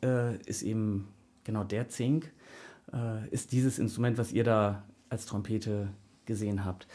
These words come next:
Ich hab den Song deswegen gewählt, ähm, weil mein ältester Bruder irgendwann, also ich mag auch gerne klassische Musik.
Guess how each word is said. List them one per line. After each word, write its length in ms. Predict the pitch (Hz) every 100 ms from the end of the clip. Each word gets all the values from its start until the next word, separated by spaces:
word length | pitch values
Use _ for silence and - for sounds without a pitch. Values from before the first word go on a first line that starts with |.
| - - - - - _ - -
Ich 160 | 165
hab 100 | 214
den 160 | 226 202
Song 400 | 202 196 175 - - - - _ - - _ -
deswegen 760 | 151 160 180 175 175 165 - - _ _ -
gewählt, 1080 | 156 123 110 131 196 247 262 269 269 - - -
ähm, 880 | 180 180 180 175 175 175 170 170 151 131 139
weil 160 | 143 151
mein 380 | 156 151 - - - -
ältester 360 | 151 160 165
Bruder 480 | 143 143 180 160 135
irgendwann, 560 | - 151 147 147 139 -
also 160 | 123 127
ich 160 | 131 - - -
mag 240 | - 151
auch 140 | - -
gerne 220 | 147 139
klassische 440 | 143 165 208 -
Musik. 480 | 185 170 214 220 -